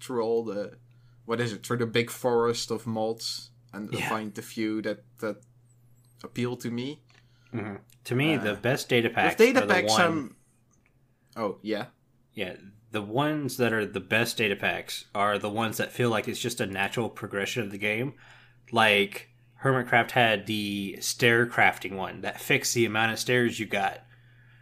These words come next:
Speaker 2: from the game.
Speaker 1: Oh, yeah.
Speaker 2: So what did Mojang do? We now have the stone cutter that fixes the amount of stairs you get blocks. Granted, it doesn't do wood, which I'm still like, "Mojang, come on."
Speaker 1: I know, right?
Speaker 2: It's like, if I have an axe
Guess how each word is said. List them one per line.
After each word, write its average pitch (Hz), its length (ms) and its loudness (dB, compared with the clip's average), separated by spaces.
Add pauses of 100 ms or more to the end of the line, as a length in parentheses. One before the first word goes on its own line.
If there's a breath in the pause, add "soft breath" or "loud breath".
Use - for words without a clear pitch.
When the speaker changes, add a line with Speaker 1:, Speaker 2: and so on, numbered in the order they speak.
(180 soft breath)
Speaker 2:
from 113 160 -4
the 113 60 -4
game. 98 220 4
Speaker 1:
Oh, 123 240 0
yeah. 135 240 2
Speaker 2:
So 117 200 -2
what 110 160 0
did 117 140 4
Mojang 127 380 2
do? 160 280 -4 (320)
We 113 140 0
now 120 160 4
have 113 320 4
the 101 160 -2
stone 135 380 0
cutter 98 500 0
that - 200 -2
fixes 123 500 0
the 110 100 2
amount 107 260 0
of 98 80 -4
stairs 117 420 2
you 110 60 -4
get 95 340 -4 (1000 soft breath)
blocks. 104 320 -2
Granted, 135 300 4
it 101 100 -4
doesn't 120 300 4
do 117 120 2
wood, 101 540 2
which 104 180 -4
I'm 104 140 0
still 123 260 2
like, 95 300 -2 (260)
"Mojang, 143 340 -2 (200)
come 196 240 2
on." 160 160 -4 (840 loud breath)
Speaker 1:
I - 160 -6
know, 156 280 0
right? 123 400 0 (500)
Speaker 2:
It's - 160 0
like, 160 180 2
if 147 100 -2
I 139 100 10
have 165 260 4
an 160 100 8
axe 123 420 -2